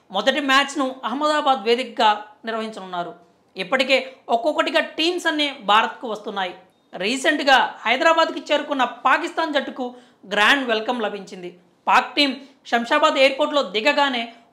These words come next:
వందలాది మంది క్రికెట్ అభిమానులు అక్కడికి చేరుకున్నారు. దాయాది జట్టు హోటల్కు రాగానే అక్కడ కూడా కండువాలు కప్పి ఆహ్వానించారు. భారత్ ఆతిథ్యం అద్భుతమని పాకిస్తాన్ క్రికెటర్లు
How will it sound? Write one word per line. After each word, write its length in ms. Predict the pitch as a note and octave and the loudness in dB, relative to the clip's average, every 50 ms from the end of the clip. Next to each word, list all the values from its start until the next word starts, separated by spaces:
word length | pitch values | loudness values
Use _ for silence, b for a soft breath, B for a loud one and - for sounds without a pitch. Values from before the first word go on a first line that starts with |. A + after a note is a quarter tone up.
| _ G#3 | _ -4
వందలాది 580 | F3+ F#3 A3 A#3 A#3+ C4+ C#4 D4 D#4 D#4+ E4+ | -2 -2 -2 2 4 4 6 6 6 4 2
మంది 220 | D#4+ D#4+ D4+ D4 C#4 | 0 0 -2 -2 -4
క్రికెట్ 380 | C#4+ - B3+ A#3 D4+ C4+ - | -4 -6 -4 -2 -2 0 2
అభిమానులు 400 | C4 B3 A#3+ B3+ B3 B3 B3 B3 | 2 0 0 0 -4 -2 -2 -2
అక్కడికి 340 | A#3 A#3 A3+ A3 A3 - A3 | -4 -4 -6 -10 -10 -10 -12
చేరుకున్నారు. 400 | G3+ G3+ - G3+ F#3 F#3 F3+ - - _ _ _ _ F3+ | -12 -12 -12 -14 -12 -12 -14 -14 -18 _ _ _ _ -2
దాయాది 420 | E3+ F3 G3+ A#3 C4 C4+ C4+ C#4 | 2 4 6 6 6 4 4 2
జట్టు 420 | A3+ C4+ B3+ C4 - B3+ A#3+ A#3+ B B B B _ - | 0 0 0 0 0 -2 -2 -2 B B B B _ 4
హోటల్కు 380 | D4+ D#4 D#4 F4+ E4+ E4 E4 E4 | 4 6 6 4 2 0 2 4
రాగానే 360 | D4 C4+ C4+ C4 C#4 C4 C4 | 4 6 6 6 4 2 0
అక్కడ 380 | B3+ A3+ A3+ A3 - - D#4 D4+ | 0 -2 -2 -4 -2 -2 -2 -2
కూడా 240 | D4+ D4+ C#4+ C#4 C4 | 0 2 2 2 0
కండువాలు 520 | C4+ - - A#3 A#3+ C4 C#4+ C#4+ C#4 C4+ | 0 -2 -2 -2 0 0 0 0 0 0
కప్పి 260 | C#4 C4 A#3 - B3+ | -2 -4 -4 -2 0
ఆహ్వానించారు. 640 | A3 G3+ G#3 A3+ A#3 G#3+ G#3 G3 F#3+ G3+ F#3 F3+ - - _ _ _ _ _ _ | 0 0 0 -2 -4 -8 -8 -10 -10 -10 -10 -12 -14 -18 _ _ _ _ _ _
భారత్ 400 | E3 D#3+ E3+ - B3+ D4 C4+ - | -2 4 6 8 8 8 6 4
ఆతిథ్యం 640 | - - F#3 G3 A#3 D4 C4+ A#3 C#4 C#4 B3+ A3 B B B B B B _ | 0 0 2 2 2 2 0 0 0 0 0 -2 B B B B B B _
అద్భుతమని 760 | F#3 F#3+ F3+ F#3 A3 D4+ - D#4+ D#4 D#4 D4 C#4+ B3 - - - - - | -2 -2 -2 -2 -2 2 4 4 4 4 2 0 -2 -4 -10 -8 -2 0
పాకిస్తాన్ 420 | C4 C#4+ C#4 C#4 - E4 D4+ C#4 | 0 0 0 -2 -4 -6 -6 -4
క్రికెటర్లు 560 | - C4 A#3 C4 A#3+ A3+ A#3 A3 A3 A3+ A3 | -6 -6 -6 -4 -4 -4 -4 -4 -4 -6 -6